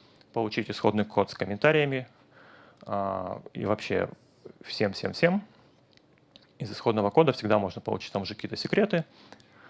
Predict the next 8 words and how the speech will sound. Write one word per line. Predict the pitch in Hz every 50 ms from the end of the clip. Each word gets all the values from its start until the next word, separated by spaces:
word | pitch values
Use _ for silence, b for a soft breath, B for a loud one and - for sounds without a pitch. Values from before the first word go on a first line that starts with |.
| B B B -
А, | 110 107 104 101 98 101 -
урлы | - 120 117 113 113 107
до | 98 104
баз, | 104 - - 190 185 - - - - - - - - - _ _
а, | - 104 101 95 95 95 95 92 98 101 - -
все | - - - 113
креды. | - - - 180 175 151 147 143 - - _ _ _ _ _ B B B B B B B B B B B B -
И | - - 127 120 117